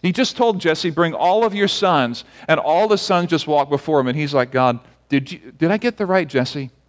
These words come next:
Like, are there two Jesses in Bethlehem? And did I go to the wrong one? Because these sons are here, and you said none of them." And so he asks the question, "Do you have anybody else?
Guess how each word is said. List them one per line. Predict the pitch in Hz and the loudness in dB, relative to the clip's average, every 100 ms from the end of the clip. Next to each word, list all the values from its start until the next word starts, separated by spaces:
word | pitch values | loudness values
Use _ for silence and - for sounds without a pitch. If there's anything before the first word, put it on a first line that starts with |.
| _ | _
Like, | 147 131 | -2 2
are | 139 | 2
there | 156 180 | 2 0
two | - - 226 233 233 | -2 -4 0 2 2
Jesses | 190 165 175 180 202 185 170 | 0 0 0 0 -2 -2 -2
in | 160 | 0
Bethlehem? | 156 151 147 147 147 | 0 0 0 0 0
And | 123 | 0
did | |
I | 139 | 2
go | 185 | 2
to | |
the | 160 | 0
wrong | 131 131 139 139 131 | 2 2 2 0 0
one? | 131 135 | 0 0
Because | 123 131 120 - - - - | 0 0 -2 -4 -20 -14 0
these | 180 220 | 0 2
sons | 233 233 214 | 0 0 2
are | |
here, | 190 185 185 | 0 2 2
and | 160 139 131 120 120 127 135 | 4 2 0 -6 -6 -6 -4
you | 151 196 | -2 -2
said | - 185 165 | 2 0 2
none | 160 | 2
of | 131 | 2
them." | 107 - _ _ _ _ _ _ _ _ _ _ | 0 -6 _ _ _ _ _ _ _ _ _ _
And | 151 147 | -8 0
so | 180 | 2
he | 185 | 2
asks | 170 165 | 2 0
the | - | -4
question, | - 196 196 - 110 _ - _ _ _ - | 0 0 0 -8 -14 _ -20 _ _ _ -6
"Do | 151 | -2
you | |
have | 156 175 | 0 2
anybody | 180 170 170 165 | 0 2 0 2
else? | 190 156 - | 0 -2 -10